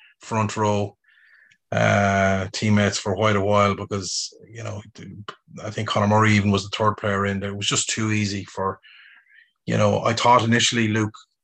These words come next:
made a mistake going too quick. You know, um, Jason Jenkins had done something similar in the first minute where he got held up and he just went a little bit too early and a little bit too isolated. But, uh, yeah, no, that was,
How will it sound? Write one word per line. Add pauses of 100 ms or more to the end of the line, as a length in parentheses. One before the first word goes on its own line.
(120)
made
a
mistake
going
too
quick. (100)
You
know,
um,
Jason
Jenkins
had
done
something
similar
in
the
first
minute
where (440)
he
got
held
up
and
he
just
went
a
little
bit
too
early
and
a
little
bit
too
isolated. (960)
But,
uh,
yeah,
no,
that
was,